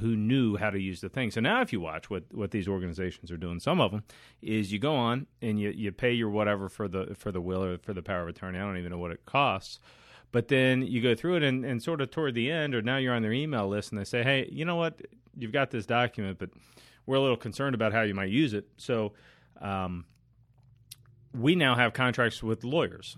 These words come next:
So now you can go and, and pay this person. You know, here's the list of lawyers that we have. You can pay these people to fix the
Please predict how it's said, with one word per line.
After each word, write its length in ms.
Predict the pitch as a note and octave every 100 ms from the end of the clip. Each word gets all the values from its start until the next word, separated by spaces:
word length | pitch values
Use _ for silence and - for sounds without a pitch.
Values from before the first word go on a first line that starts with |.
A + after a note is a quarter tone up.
| G3+
So 140 | C3+
now 120 | A#2+
you 160 | A#2 A2+
can 100 | A2+
go 260 | A2 A2 G#2
and, 160 | G#2
and 200 | G#2 G2
pay 200 | - G#2+
this 200 | G2 G2+
person. 400 | - G#2+ F#2+ A2
You 200 | G#2 F#2+
know, 180 | F#2 F2
here's 240 | G#2 G#2
the 120 | - G2
list 240 | G#2 -
of 80 | F#2+
lawyers 280 | G2+ G2 F#2
that 100 | F#2
we 100 | F2
have. 220 | F#2+ F#2+
You 60 |
can 100 | F2+
pay 180 | E2 G2+
these 200 | F2+ F2+
people 300 | - F#2 -
to 60 | F2
fix 340 | - F#2 -
the 300 | - G2+ F#2